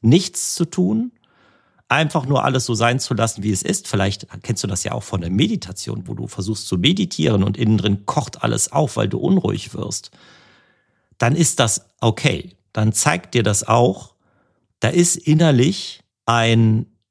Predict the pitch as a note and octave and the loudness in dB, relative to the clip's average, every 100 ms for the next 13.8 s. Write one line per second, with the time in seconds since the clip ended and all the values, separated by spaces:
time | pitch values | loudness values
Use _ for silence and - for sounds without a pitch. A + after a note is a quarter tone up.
0 | _ G2 G2 G2+ C3+ A3 G3 - E3+ C#3+ | _ -6 -4 0 4 4 2 -4 -4 -2
1 | D3+ C#3 C#3 B3+ - _ _ _ _ _ | 0 0 0 -4 -8 _ _ _ _ _
2 | _ D3+ - C#3 C3 - - - - D4 | _ -4 -2 -2 -2 -4 -8 -8 -8 -4
3 | C#4+ - - - _ _ _ - D#3 - | -2 -2 -6 -12 _ _ _ 0 2 0
4 | E3+ - D3 - - C3+ - C3 - - | -4 -4 -4 -4 -2 -2 -2 -4 -6 -10
5 | - - _ _ _ _ _ _ _ _ | -10 -12 _ _ _ _ _ _ _ _
6 | _ _ - B2 - - G#3+ G#2+ F#2 _ | _ _ 0 0 0 0 2 2 -2 _
7 | _ - E3 - - - A#2+ G2+ C3+ D3 | _ -2 -2 -2 -6 -2 -2 4 4 4
8 | C3 A2+ - - C3+ C#3+ A#2 A#2 A#2 - | 2 2 -2 -2 -2 0 0 0 -2 -4
9 | _ _ _ _ _ _ _ _ _ - | _ _ _ _ _ _ _ _ _ 0
10 | F3 - F#3 - - F3+ C4 C4+ _ C3 | 0 2 -2 -2 0 -2 -2 -8 _ 0
11 | C3 C3+ C3+ - _ _ _ _ - A#2 | 2 2 0 -6 _ _ _ _ -4 -2
12 | A2+ A#2 D3+ - A2 G2+ - - A2+ A2 | 2 2 2 0 -4 -4 -4 -2 0 0
13 | F2+ - - G#2 F#2+ G#2 F#2+ | 0 -4 -6 -4 -2 0 0